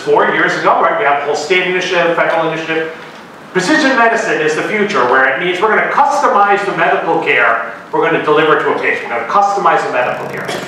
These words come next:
based on measurements from the patient, obviously. Obviously, there's some biological measurements like D N A, proteins, right?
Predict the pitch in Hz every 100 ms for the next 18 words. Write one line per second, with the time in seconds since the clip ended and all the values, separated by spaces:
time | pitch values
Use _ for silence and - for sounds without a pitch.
0 | - - - 196 - 214 170 202 226 -
1 | - 196 - 381 381 - 381 - - -
2 | - - - - - - - - - -
3 | - - - 175 196 - - - - 175
4 | 175 156 151 156 160 143 139 185 - -
5 | 135 131 123 127 123 - - 123 147 -
6 | 139 -